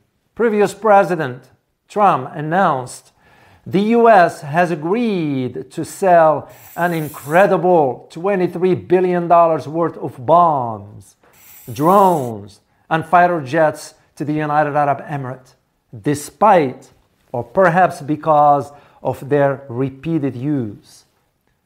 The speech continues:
of U S weapons to commit unspeakable atrocities in Yemen. Tragically,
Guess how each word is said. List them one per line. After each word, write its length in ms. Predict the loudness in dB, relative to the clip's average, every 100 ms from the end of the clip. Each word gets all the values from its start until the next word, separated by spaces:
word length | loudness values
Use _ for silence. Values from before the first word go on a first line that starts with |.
| -14
of 180 | -10
U 160 | -4 -2
S 140 | -2
weapons 640 | -2 -4 -4 -10 -10 -14 _ _ _
to 120 | -14
commit 600 | -10 -8 -4 -2 -4 -10 _ _ _ _ _ _ _ _ -4
unspeakable 920 | -4 -4 -8 -16 -6 -4 -2 -2 -2
atrocities 640 | -4 -4 -4 -4 -8 -10 -10
in 200 | -14 -12
Yemen. 300 | -12 -14 -20 _ _ _ 0
Tragically, 800 | 4 4 4 0 0 -2 -2